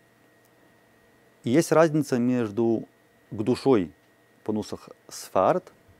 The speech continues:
и к душа по нуша-, по нусах, э, э, Ашкеназ. Я просто зачитаю начало. Э, нусах Сфарад,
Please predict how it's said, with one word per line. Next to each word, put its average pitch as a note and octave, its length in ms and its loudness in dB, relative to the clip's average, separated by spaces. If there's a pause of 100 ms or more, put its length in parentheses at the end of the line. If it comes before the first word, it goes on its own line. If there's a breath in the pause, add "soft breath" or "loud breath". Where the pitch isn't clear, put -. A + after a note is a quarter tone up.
(340)
и C3 100 -6
к A2 40 -12
душа C#3 340 2
по C3+ 80 -2
нуша-, C#3 320 -2
по - 100 -6
нусах, B2 400 -2
э, F#2+ 540 -2 (160)
э, F2+ 180 -4 (140)
Ашкеназ. - 580 -6 (1300)
Я F#2+ 200 0
просто G2 520 -4 (520)
зачитаю F#2+ 360 0
начало. B2 480 2 (1500)
Э, F#2+ 300 -10
нусах C3+ 300 0
Сфарад, - 540 4